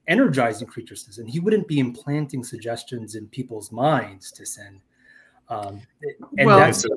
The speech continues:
Speaker 1: what
Speaker 3: I wanna
Speaker 1: and his teach.
Speaker 2: Well, maybe
Speaker 3: I wanna
Speaker 2: we can clarify. I mean, I,
Speaker 3: clarify.
Speaker 2: I, I think we have a couple examples of, uh, I, I want, I wanna make sure, and I, and I tried to caution people of saying, let, let's, let's not say things, let's not go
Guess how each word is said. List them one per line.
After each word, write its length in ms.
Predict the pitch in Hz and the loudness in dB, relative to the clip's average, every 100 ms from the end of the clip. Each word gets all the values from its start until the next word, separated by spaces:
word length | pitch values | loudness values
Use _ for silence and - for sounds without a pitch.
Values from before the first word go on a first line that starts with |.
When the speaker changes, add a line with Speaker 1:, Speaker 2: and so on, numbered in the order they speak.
| - - | -6 -2
Speaker 1:
what 240 | 156 143 - | 2 2 6
Speaker 3:
I 100 | 123 | 6
wanna 380 | 143 135 120 113 - - - _ | 8 6 6 2 -2 -6 -16 _
Speaker 1:
and 120 | 139 | -4
his 120 | 131 - | -4 -4
teach. 460 | 240 - - - _ - - - _ _ _ | -4 -4 -6 -18 _ -14 -14 -14 _ _ _
Speaker 2:
Well, 160 | 170 175 | -4 2
maybe 120 | 208 | 4
Speaker 3:
I 20 | |
wanna 140 | 226 | 6
Speaker 2:
we 80 | 170 | 4
can 80 | 135 | 2
clarify. 400 | 220 156 156 131 | 2 4 4 2
I 40 | 131 | 0
mean, 160 | 143 | 0
I, 60 | 139 143 - - _ - | 0 -2 -12 -18 _ -6
Speaker 3:
clarify. 240 | 160 165 | -4 -4
Speaker 2:
I, 60 | 135 | -2
I 60 | 151 | 0
think 180 | 190 185 | 0 2
we 60 | |
have 100 | 165 | 2
a 60 | 135 | 0
couple 460 | - - 277 226 165 | -4 0 2 4 2
examples 520 | 131 143 131 139 127 | 2 -2 0 -2 0
of, 240 | 131 131 | -2 -2
uh, 100 | 147 151 - _ 175 _ _ _ _ - - | -6 -10 -18 _ -20 _ _ _ _ -20 -2
I, 260 | 196 - 226 | 0 6 6
I 20 | |
want, 240 | 269 220 | 6 2
I 120 | 196 247 | 4 4
wanna 160 | 226 | 4
make 160 | 185 156 | 2 0
sure, 140 | 170 | -2
and 100 | 151 | 0
I, 60 | 156 | 0
and 160 | 160 | 0
I 80 | 160 | -2
tried 220 | - 151 | -2 -4
to 60 | 127 | -2
caution 320 | - 139 139 | 0 0 0
people 260 | 131 123 127 | -4 -4 -4
of 100 | 113 | -4
saying, 300 | 135 127 123 | -4 -6 -4
let, 200 | 147 - | -6 -2
let's, 260 | 165 185 - - | -2 -2 -6 -2
let's 240 | 180 185 | -2 0
not 220 | 220 185 | -2 -2
say 180 | - 165 | -2 -2
things, 420 | 160 160 147 - _ _ _ _ _ - | -2 -6 -6 -10 _ _ _ _ _ -6
let's 200 | 170 196 | -2 0
not 200 | 196 170 | 0 2
go 280 | 165 - | 0 0